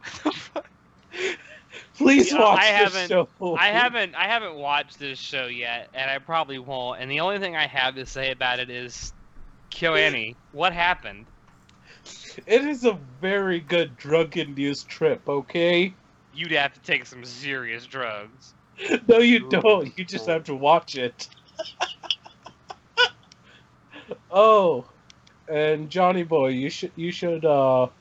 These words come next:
Speaker 2: you should watch the E D for the song. It's, um, it's got some really nice tracks to it, but the, um, actual animation itself is very, uh,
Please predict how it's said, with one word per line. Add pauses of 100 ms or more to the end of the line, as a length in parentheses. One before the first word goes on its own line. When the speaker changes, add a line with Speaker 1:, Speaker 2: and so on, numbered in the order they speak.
(300)
Speaker 2:
you
should
watch
the
E
D
for
the
song. (280)
It's,
um, (920)
it's
got
some
really
nice
tracks
to
it, (240)
but (100)
the, (100)
um, (120)
actual
animation
itself
is (100)
very,
uh,